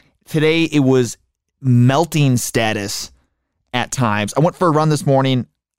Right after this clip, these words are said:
legitimately thought two occasions that I may have just become liquid,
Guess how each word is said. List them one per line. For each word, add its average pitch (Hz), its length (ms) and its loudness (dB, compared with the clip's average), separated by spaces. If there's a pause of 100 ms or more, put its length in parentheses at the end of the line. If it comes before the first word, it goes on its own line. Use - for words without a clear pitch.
(140)
legitimately 185 560 0
thought 160 400 0 (880)
two 240 160 4
occasions 139 480 0
that 120 100 0
I 123 80 0
may 127 540 0 (100)
have 120 180 -2
just 113 200 -6
become 143 560 -2
liquid, 110 380 -4